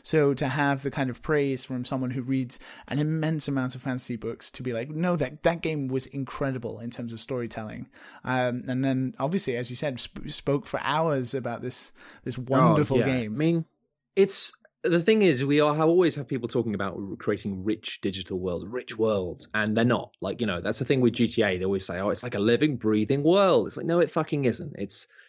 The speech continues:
Speaker 2: it's a world full of people, uh, saying amusing one-liners when you walk past them.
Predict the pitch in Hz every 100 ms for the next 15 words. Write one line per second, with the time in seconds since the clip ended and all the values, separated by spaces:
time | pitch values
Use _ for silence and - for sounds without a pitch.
0 | - 117 113 117 117 113 113 107 110 107
1 | 107 104 67 85 98 92 - - - -
2 | 113 107 104 110 107 104 101 104 101 101
3 | 95 90 82 90 95 92 - 95 - 92